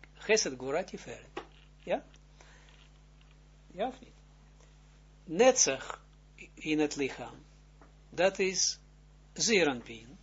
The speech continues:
van het lichaam. Ja? En Hod in het lichaam, dat is Malchut in het lichaam. Want alles heeft die vijf. Ja? Alles moet eigenlijk die vijf hebben.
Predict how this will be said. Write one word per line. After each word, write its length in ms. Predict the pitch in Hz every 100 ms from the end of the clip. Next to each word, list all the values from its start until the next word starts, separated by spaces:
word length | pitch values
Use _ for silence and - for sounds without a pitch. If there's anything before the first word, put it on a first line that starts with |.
| - - -
van 220 | - 160
het 120 | 160 160
lichaam. 380 | 156 - 156 165 - - - - - - - - - - - - - -
Ja? 180 | 214 262 - -
En 220 | - 170
Hod 520 | 147 143 220 277 - - - -
in 200 | - 214
het 140 | 214 208
lichaam, 500 | 208 196 190 185 185 - - -
dat 200 | 226 226
is 200 | 233 214 -
Malchut 680 | 202 220 214 190 175 175 - - - -
in 180 | - 160
het 160 | 156 151
lichaam. 340 | 139 127 131
Want 160 | 147 160
alles 340 | 269 226 -
heeft 240 | 131 131
die 120 | - -
vijf. 440 | 233 220 175 - - - - - - - - - - -
Ja? 160 | 277 294
Alles 320 | 226 247 -
moet 180 | 143 143
eigenlijk 440 | 180 185 185 -
die 120 | 135
vijf 340 | - 190 226 220
hebben. 340 | 196 165 156